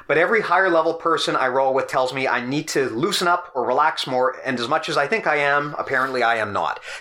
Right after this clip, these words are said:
Um, <coughs> th-, this question is, of course, timely because this has been the topic of this whole episode, um, and actually this question inspired a lot of this episode. So, uh, Mike, hopefully this whole episode kinda answered your questions,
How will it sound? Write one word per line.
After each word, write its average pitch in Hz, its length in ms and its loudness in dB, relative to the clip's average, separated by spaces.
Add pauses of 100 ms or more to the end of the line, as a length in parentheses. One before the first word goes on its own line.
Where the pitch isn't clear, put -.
(220)
Um, 131 480 2
<coughs> 147 40 -16
th-, 185 160 2
this 175 120 2
question 185 320 0
is, 147 120 2
of 139 100 0
course, 135 220 0
timely 196 420 2
because 147 240 0
this 147 160 2
has 143 80 2
been 139 160 -2
the 135 60 -4
topic 147 340 2
of 127 100 -2
this 117 120 -4
whole - 280 0
episode, 120 560 0 (360)
um, 127 360 2
and 143 200 0
actually 143 420 0
this 123 140 -2
question 139 340 -2
inspired 139 640 0
a - 20 0
lot 107 220 0
of 104 100 -6
this 98 140 -4
episode. 95 500 -6
So, 127 320 0 (240)
uh, 123 140 0
Mike, 143 300 0
hopefully 139 920 -2 (140)
this - 460 0 (220)
whole 170 340 2
episode 151 460 0
kinda 127 280 -2
answered 139 300 -2
your 110 100 -4
questions, 113 640 -4